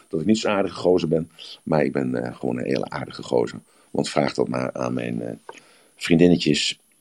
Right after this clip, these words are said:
en aan vriendjes en vraag dat maar aan mijn kinderen. Nou, dan, eh, in die sociale vaardigheid is, eh, ook iets heel belangrijks, dat zelfvertrouwen. En, eh,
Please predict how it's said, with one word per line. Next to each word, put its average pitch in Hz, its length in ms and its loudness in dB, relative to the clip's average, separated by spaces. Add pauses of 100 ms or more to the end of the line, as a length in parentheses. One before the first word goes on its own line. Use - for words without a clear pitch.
(140)
en 65 300 0
aan 67 180 0
vriendjes 85 640 4
en 58 220 -2
vraag 60 200 0
dat - 120 -6
maar 55 220 -4
aan - 120 -8
mijn - 120 -4
kinderen. - 340 -2 (960)
Nou, - 180 6 (360)
dan, 131 320 8
eh, 101 240 10 (320)
in 117 100 2
die 110 100 4
sociale 92 420 4
vaardigheid 92 540 -2
is, - 300 -6
eh, 71 100 -4 (100)
ook 98 160 2
iets 92 140 -2
heel 92 140 6
belangrijks, 82 360 0
dat 73 160 -4
zelfvertrouwen. 117 760 0 (800)
En, 82 300 4
eh, 73 500 0